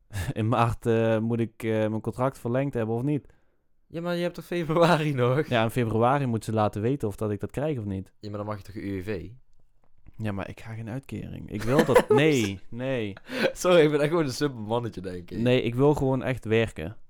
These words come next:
Speaker 2: Ja?
Speaker 1: Dan verdien je tenminste gewoon echt geld. Een uitkering is niet echt veel. Snap je?
Speaker 2: Nee, want je krijgt nog steeds hetzelfde wat, je, je moet je opgave van een jaar opgeven. Dat is meer een ding. En
Speaker 1: Ja,
Speaker 2: dan
Speaker 1: maar het is niet dat ik,
Speaker 2: dat is
Speaker 1: eh, waar ik nou werk, een jaar heb gewerkt.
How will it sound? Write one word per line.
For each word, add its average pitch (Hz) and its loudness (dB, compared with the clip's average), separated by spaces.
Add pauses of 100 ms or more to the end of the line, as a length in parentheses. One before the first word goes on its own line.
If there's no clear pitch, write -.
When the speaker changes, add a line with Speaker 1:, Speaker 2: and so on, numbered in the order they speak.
(120)
Speaker 2:
Ja? 139 -12
Speaker 1:
Dan 107 0
verdien 117 -2
je 120 -2
tenminste 113 -6
gewoon 110 -4
echt - -8 (280)
geld. - -2 (680)
Een 107 -8
uitkering 101 -2
is 101 -4
niet 104 -4
echt 98 -4
veel. 98 -4 (1000)
Snap 107 -2
je? 107 0
Speaker 2:
Nee, 143 -2
want 104 -8
je - -16
krijgt 131 -8
nog 113 -14
steeds 131 -10
hetzelfde 110 -6
wat, 101 -8
je, 107 -4 (160)
je 101 -6
moet 110 -8
je 110 -6
opgave 107 -8
van 98 -14
een 90 -12
jaar 95 -10
opgeven. 78 -16
Dat 85 -14
is 85 -18
meer 87 -12
een 85 -12
ding. 85 -12
En - -8
Speaker 1:
Ja, 98 0
Speaker 2:
dan 95 0
Speaker 1:
maar 95 0
het 98 -4
is 98 -4
niet 104 -6
dat 101 -6
ik, 101 -4
Speaker 2:
dat - -12
is 101 -2
Speaker 1:
eh, 98 0
waar 101 2
ik 101 -4
nou 101 -2
werk, 98 -4
een 98 -6
jaar 98 -2
heb 95 -8
gewerkt. 98 -8